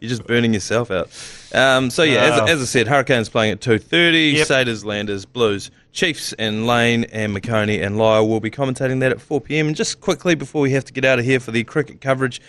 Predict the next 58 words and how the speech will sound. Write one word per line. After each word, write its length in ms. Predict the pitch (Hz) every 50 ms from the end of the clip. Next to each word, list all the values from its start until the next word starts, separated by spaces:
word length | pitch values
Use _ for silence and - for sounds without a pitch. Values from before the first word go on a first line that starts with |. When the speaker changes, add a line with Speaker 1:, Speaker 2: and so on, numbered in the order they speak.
| - - - - - -
Speaker 1:
uh, 200 | 123 139 143 139
the 60 | 127 135
Greyland 400 | - 196 196 180 170 170 160 156
Woolworths 460 | 170 170 160 151 143 123 110 - -
has 100 | 131 117
deployed 380 | - 131 - - 147 135 131
a 40 | 120
range 300 | 120 139 147 147 135 113
of 100 | 120 110
measures 380 | 123 131 131 123 127 120 110 -
to 120 | - 131 117
address 320 | 110 107 123 131 123 -
a 140 | - 110 113
bird 340 | 104 98 127 135 147 156 -
issue. 420 | 143 151 151 - 175 165 170 170 -
<laughs> 60 | 151 - - _ _ _ - 143 - - - - -
Speaker 2:
Oh, 160 | 135 131 131
mate, 60 | 135
this 180 | 139 151 - 175
is 100 | 160 131
getting 280 | - 151 143 135 127
out 100 | 123 123
of 60 | 123
control 360 | - 123 113 - - 120 113 110
now, 220 | 110 104 104 107
isn't 160 | 104 98 110
it? 60 | 101 90 -
Speaker 1:
It 80 | 127 120
Speaker 2:
This, 100 | 127 127
Speaker 1:
is. 160 | 127 113 135
Speaker 2:
this 140 | 135 117 -
whole 180 | 147 151 156
supermarket 720 | 143 - 147 143 131 131 123 123 120 120 120 - 131 107 -
wildlife 640 | 104 110 113 113 113 107 120 120 127 139 - -
situation. 640 | - - - - 123 113 117 117 - - - - 113 -
Speaker 1:
It's, 360 | 127 135 131 - 127 - - - -
it's 200 | - 131 135 -
hilarious. 440 | 156 139 139 139 139 135 135 127 -
We 40 | 131
were 60 | 123
talking 260 | 143 151 151 143 147
about 180 | 143 127 123 120
it 80 | 117
on 80 | 113 107
the 80 | 104 98
commentary 400 | - 120 117 117 113 - 117 110
the 120 | 101 110
other 160 | 107 104 98 98
day, 180 | 104 107 107
but 200 | 101 92 107 95
they've 140 | 113 117 110
released, 380 | 117 120 120 131 127 - - 113
like, 220 | 110 101 98 -
a 40 | 101
formal 420 | - - 120 117 113 110 110 107
statement 420 | - - - 110 98 82 113 107 104
about 260 | 98 104 101 95 101
how 220 | 110 110 104 98